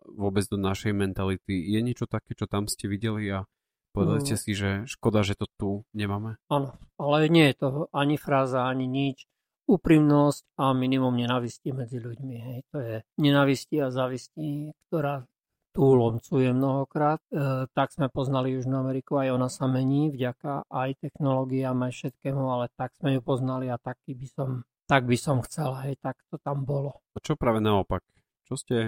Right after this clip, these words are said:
Speaker 1: z toho, čo ste zažili v Prešove alebo na Slovensku, ste preniesli do Južnej Ameriky?
Speaker 2: No, vzdelanie, schopnosť, možnosť študovať, možnosť sa učiť, e,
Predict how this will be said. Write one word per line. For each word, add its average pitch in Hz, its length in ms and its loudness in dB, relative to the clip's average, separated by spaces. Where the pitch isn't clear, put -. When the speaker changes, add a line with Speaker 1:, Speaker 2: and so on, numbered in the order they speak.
Speaker 1:
z - 400 -20
toho, 107 240 -2
čo - 180 -4
ste - 160 -8
zažili 98 400 -4
v - 80 -20
Prešove 110 520 -2
alebo 104 240 -6
na 95 160 -2
Slovensku, 104 720 -8
ste - 240 -10
preniesli 95 640 -8
do 90 320 -8
Južnej 95 320 -10
Ameriky? 90 480 -12
Speaker 2:
No, 127 960 -4
vzdelanie, 131 720 -2
schopnosť, 156 480 0
možnosť 135 640 2
študovať, 139 560 0
možnosť 131 400 0
sa 151 160 -6
učiť, 139 480 -8
e, - 280 -12